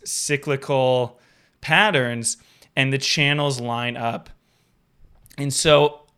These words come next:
early models of the orchestrated objective reduction was suggesting that each tubulin acted as a quantum bit or a qubit. Each tubulin had conformation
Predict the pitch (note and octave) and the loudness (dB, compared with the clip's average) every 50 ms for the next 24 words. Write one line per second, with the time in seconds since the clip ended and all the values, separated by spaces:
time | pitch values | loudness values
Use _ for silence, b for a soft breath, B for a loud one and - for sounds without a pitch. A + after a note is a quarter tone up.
0 | _ - E3 F3 F#3 G3 A3 A3+ A#3 A#3 A#3 A3 G3+ F3 D3 C#3 C#3 C#3+ D3 D3 | _ -2 2 4 6 6 6 6 4 2 0 0 0 0 2 2 4 4 4 4
1 | C3+ B2+ B2+ B2 A#2+ A#2 - - - - - - B2+ B2+ B2+ B2+ B2+ B2 B2 B2 | 2 2 0 -2 -2 -4 -4 -6 -6 -8 -6 0 2 4 6 6 6 4 4 2
2 | A#2+ A#2 B2 - _ _ - C3+ A#2+ B2+ B2 A#2+ B2 B2 C#3 C#3 C3 C#3 C3+ - | 0 -4 -8 -14 _ _ -16 -10 -6 -4 -4 -2 -2 0 0 0 -2 -2 -2 -2
3 | C#3 B2+ B2+ A#2+ A#2 C3 B2 - C3+ B2 C#3+ C#3+ F#3 G#3 G3 - - D#3 C#3 C3 | -2 -2 -2 -4 -4 -6 -6 -6 -6 -4 0 4 4 4 4 4 0 0 0 0
4 | B2+ B2 - B B B B B B B B B B A#2+ C3 D3+ D#3+ E3+ E3 D3+ | -2 -4 -8 B B B B B B B B B B -2 2 2 4 4 2 2
5 | - - - D#3 C#3+ B2+ C3+ E3 F3 G3 G#3 - - - D3+ C#3 C3 B2+ B2 B2 | 0 -2 -2 -2 -4 -2 0 2 2 2 2 0 -2 -4 -4 -4 -2 -2 -2 -2
6 | B2 B2 B2+ B2+ - C#3+ D3+ D3+ C#3+ - - - - A3+ A#3+ C4 A3+ G3+ E3 C#3+ | -2 -2 -2 -2 -6 -6 -6 -6 -6 -6 -4 -4 -4 -4 -4 -4 -2 -2 -2 0
7 | C3+ B2+ B2+ B2+ B2+ B2+ - b b b b b b - - C3+ C3+ C#3+ C#3 - | 0 0 0 -2 -2 -6 -10 b b b b b b -4 0 2 2 2 2 0
8 | - D3+ C#3+ C#3 C3+ B2+ B2+ B2+ B2+ - - - B2+ B2 B2 B2 A#2+ A#2 A2+ A#2 | -2 -2 0 0 0 0 0 -2 -4 -8 -6 -6 -6 -4 -4 -6 -8 -8 -8 -6
9 | A2+ A2+ A#2 - B2 A#2 A#2 A#2 A#2 - - - E3 F3+ D3+ B2+ G2 - - - | -6 -6 -6 -6 -6 -6 -6 -8 -10 -10 -8 -6 -6 -4 -2 -4 -4 -6 -6 -10
10 | - b b b b b b b b b C#3+ C#3+ C#3 - - - D#3 C#3+ D3 D3 | -14 b b b b b b b b b -4 -4 -4 -4 -4 -2 -2 -2 0 0
11 | D3 C#3+ C#3+ C#3 B2 C#3 C3 B2+ B2 - - - C#3+ C3+ C3+ C3 C3 - C3+ C3 | 0 0 -2 -2 -2 0 0 0 0 -2 -6 -6 -4 -4 -4 -4 -6 -6 -6 -4
12 | B2+ B2+ A#2+ - - B2+ B2 | -4 -4 -4 -4 -6 -8 -8